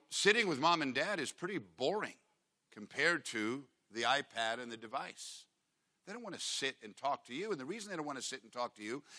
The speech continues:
is because you've fed an appetite for video games, uh,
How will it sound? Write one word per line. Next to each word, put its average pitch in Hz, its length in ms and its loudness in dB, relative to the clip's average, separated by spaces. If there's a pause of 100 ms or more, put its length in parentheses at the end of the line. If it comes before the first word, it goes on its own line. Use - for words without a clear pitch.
(100)
is 147 120 2
because 156 400 0
you've 170 160 4
fed 160 760 -2 (260)
an 143 200 -2
appetite 147 800 0 (380)
for 143 180 2
video 170 460 6
games, 120 580 -2
uh, 151 100 2